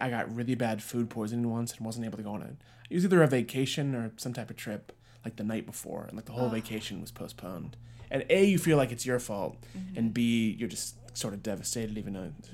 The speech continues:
Speaker 1: out of your control.
Speaker 2: Yeah.
Speaker 1: And that's such an in-, insequential thing. Imagine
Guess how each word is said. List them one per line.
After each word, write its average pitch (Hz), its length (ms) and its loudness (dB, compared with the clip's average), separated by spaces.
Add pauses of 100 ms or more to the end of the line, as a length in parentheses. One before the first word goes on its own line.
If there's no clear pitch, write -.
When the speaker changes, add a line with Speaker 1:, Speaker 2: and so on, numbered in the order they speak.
Speaker 1:
out 110 100 -8
of - 60 -10
your 69 80 -10
control. - 360 -14 (180)
Speaker 2:
Yeah. 202 480 -6 (360)
Speaker 1:
And 135 100 0
that's 143 120 2
such 151 180 0
an 123 80 0
in-, 123 320 -2 (260)
insequential 123 640 -2
thing. 110 340 -6
Imagine 110 560 -2